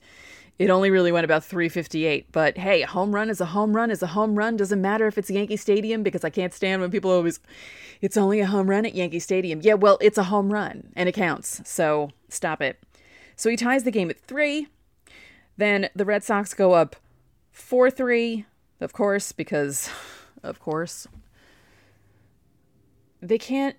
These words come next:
ever, I, I was really afraid that the Yankees were going to have the problem where they tie the game and then aren't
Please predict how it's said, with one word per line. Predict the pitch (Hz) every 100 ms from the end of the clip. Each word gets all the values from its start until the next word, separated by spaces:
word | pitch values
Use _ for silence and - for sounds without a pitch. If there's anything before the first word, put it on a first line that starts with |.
| -
ever, | 226 208 220 214 214 - -
I, | - 151
I | 226
was | 226 202
really | 254 294 285
afraid | - - 160 147 139 147 -
that | 147 147 143 139 - - - _ _ _ _ _ _ _ _ _ _ _ _ _ -
the | 180 160
Yankees | 185 175 190 190 190 180 175 170 165 - - - _ _ _ _ -
were | 170 180 175 165 156 156 - _ 175
going | 135 180 175 175
to | 170 - 180
have | 160 190 165 165 147
the | 160 147 -
problem | - 185 170 170 170 160
where | 156 156 151
they | 151 147
tie | - - 202 196
the | 202 190
game | 190 185 180 175 175 - _ _ _ _ _ _ _ - - - -
and | 185 180
then | 180 175 -
aren't | 175 170 170